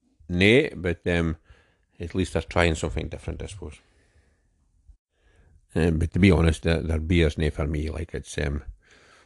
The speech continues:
nah, give me a Peroni on any day. Now, here's a Porsche driver left a pair with a horror list of crash injuries. So,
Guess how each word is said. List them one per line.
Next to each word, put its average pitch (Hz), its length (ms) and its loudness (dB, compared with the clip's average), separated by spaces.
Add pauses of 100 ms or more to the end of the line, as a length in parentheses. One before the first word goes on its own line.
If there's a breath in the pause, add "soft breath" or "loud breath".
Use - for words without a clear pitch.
(720 soft breath)
nah, 65 340 -6 (480 loud breath)
give 82 180 -2
me 85 60 2
a 82 60 2
Peroni 87 440 4
on 78 80 0
any 82 100 -2
day. 78 180 -6 (2000 loud breath)
Now, 98 160 6
here's 87 260 4
a 85 80 2 (180)
Porsche 107 360 6
driver 85 340 4
left 82 280 2
a 98 100 -2
pair 87 380 4
with 87 240 0
a 85 160 2
horror 90 360 6
list 82 280 2
of - 160 0
crash 85 320 2 (100)
injuries. 101 460 4
So, 82 280 4